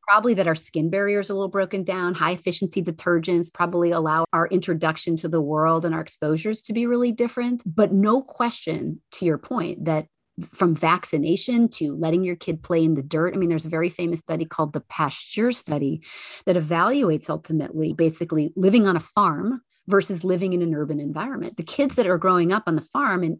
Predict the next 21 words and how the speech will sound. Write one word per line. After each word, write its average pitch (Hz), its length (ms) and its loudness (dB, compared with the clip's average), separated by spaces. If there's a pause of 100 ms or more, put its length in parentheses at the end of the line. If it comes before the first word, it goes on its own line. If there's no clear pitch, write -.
s-, - 320 -6
surrounded 196 480 -2
by 170 140 -2
bacteria 190 560 -4
and 165 160 -4 (140)
fungus 220 400 2
and 143 260 -2
gunk 226 340 4
from 156 220 -2
the 151 80 -4
farm, - 560 -2 (420)
right, 185 300 2
are 196 80 2
less 220 320 0
likely 208 320 0
to 160 80 -2
go 165 160 0
on 175 280 0
to 165 100 -6
develop 180 680 0
allergies, 165 680 0